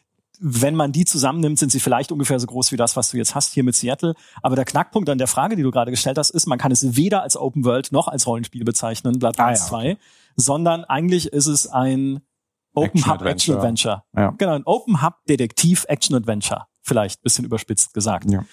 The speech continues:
Speaker 1: Weil diese Welt oder dieses Hub, diese Downtown Seattle ist es ja, das du erkundest, das hat schon seine gewisse Weitläufigkeit, aber von einem Ende zum anderen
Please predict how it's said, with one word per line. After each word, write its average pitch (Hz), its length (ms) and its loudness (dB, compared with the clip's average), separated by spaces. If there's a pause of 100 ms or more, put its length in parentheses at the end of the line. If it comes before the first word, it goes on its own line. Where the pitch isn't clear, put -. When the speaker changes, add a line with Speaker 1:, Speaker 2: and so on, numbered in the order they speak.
(180)
Speaker 1:
Weil 139 440 2 (300)
diese 131 340 2
Welt 214 600 0
oder 131 200 0
dieses 117 400 0
Hub, 196 180 2 (120)
diese 123 260 0 (140)
Downtown 139 460 0
Seattle 165 420 0
ist - 120 0
es 175 120 0
ja, 170 200 0
das 139 160 -2
du 160 60 -6
erkundest, 151 600 -2 (840)
das - 220 0
hat 135 120 -2
schon 160 120 4
seine 131 220 2
gewisse 127 300 0
Weitläufigkeit, 147 680 0
aber 127 120 -4
von 127 140 -4
einem 123 180 -2
Ende 131 160 0
zum 120 160 -2
anderen 131 460 -2